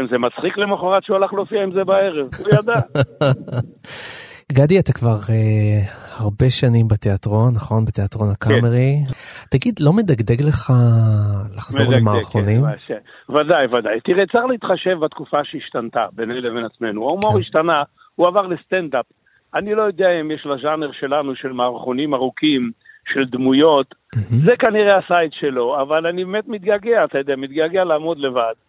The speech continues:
Speaker 1: בתוכנית
Speaker 2: כן.
Speaker 1: יחיד מול קהל, אבל צריך בשביל זה זמן, זה לא, תראה, רק תבין, התוכנית של חיי כלב נאספה תוך שנה, התוכנית יחיד
Speaker 2: מהמם.
Speaker 1: שנייה שלי נאספה תוך חצי שנה,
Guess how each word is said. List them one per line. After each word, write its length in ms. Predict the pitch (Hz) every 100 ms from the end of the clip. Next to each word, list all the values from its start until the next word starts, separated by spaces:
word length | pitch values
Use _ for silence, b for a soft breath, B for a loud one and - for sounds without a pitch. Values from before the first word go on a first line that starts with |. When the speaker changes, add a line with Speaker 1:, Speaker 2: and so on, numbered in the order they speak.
| _ _ _ _
Speaker 1:
בתוכנית 400 | 131 147 156 160
Speaker 2:
כן. 60 | 160
Speaker 1:
יחיד 260 | 156 180
מול 180 | 165 175
קהל, 480 | 160 170 160 156 123 117
אבל 260 | 147 143 151
צריך 140 | 190 190
בשביל 260 | 220 196 220
זה 200 | 208 190
זמן, 300 | 190 208 185 131
זה 100 | 131
לא, 520 | 143 165 165 156 135 _ b b b _
תראה, 360 | 139 165 170
רק 120 | 147 -
תבין, 320 | 170 147 180 151 135
התוכנית 460 | 175 135 143 156 180
של 120 | 185 -
חיי 180 | 156 170
כלב 220 | 202 175
נאספה 440 | 156 143 135 - 151
תוך 180 | - 156
שנה, 400 | - 147 123 143 107 - _ _ _ _ b b b
התוכנית 400 | 139 139 160 175
יחיד 240 | 160 117
Speaker 2:
מהמם. 120 | 123
Speaker 1:
שנייה 280 | 139 147 151
שלי 280 | - 156 151
נאספה 340 | 143 139 160
תוך 200 | 147 151
חצי 320 | - 131 - 165
שנה, 340 | - 139 117